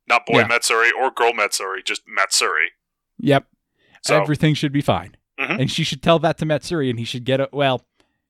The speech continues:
Speaker 2: he should come up with a better explanation of his hang-up, at the very least.
Speaker 1: Yes. He should at least be, con-, you know, at least confronted of, like, "No, I love you as a girl, too." Shit. Uh, <laughs>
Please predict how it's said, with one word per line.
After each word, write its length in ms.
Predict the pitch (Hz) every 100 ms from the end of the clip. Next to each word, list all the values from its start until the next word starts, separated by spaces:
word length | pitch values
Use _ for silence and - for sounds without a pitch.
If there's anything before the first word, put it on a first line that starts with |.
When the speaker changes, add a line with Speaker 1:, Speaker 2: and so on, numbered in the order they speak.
| _ _ _
Speaker 2:
he 160 | - 165
should 180 | - 156
come 180 | 175
up 140 | 175 165
with 100 | 156
a 60 |
better 300 | 139 160 156
explanation 580 | 151 - 131 127 135 120
of 140 | 117 107
his 260 | 113 - -
hang-up, 480 | - 117 104 98 -
at 180 | 131 -
the 80 | 127
very 300 | 127 110 101
least. 440 | 95 104 - - _ _ _ -
Speaker 1:
Yes. 420 | 127 98 - - _ _ _ _
He 100 | 147
should 160 | 143 190
at 100 | 185
least 220 | 196 -
be, 120 | 185
con-, 240 | - 175 156
you 100 | 135
know, 160 | 117 131
at 120 | 143
least 200 | 151 -
confronted 600 | 151 - 135 127 - 104
of, 120 | 101
like, 280 | 107 101 - _ -
"No, 120 | 160
I 80 | 160
love 180 | 170 165
you 120 | 160
as 100 | 131
a 40 |
girl, 200 | 135 131
too." 280 | 120 135 95 _ - _ _ _ _ _
Shit. 600 | - - - - 208 - - _ _ -
Uh, 1300 | 120 117 117 117 113 113 113 113 113 110 110 110 110 _ _ _ _ _ -
<laughs> 380 | - - -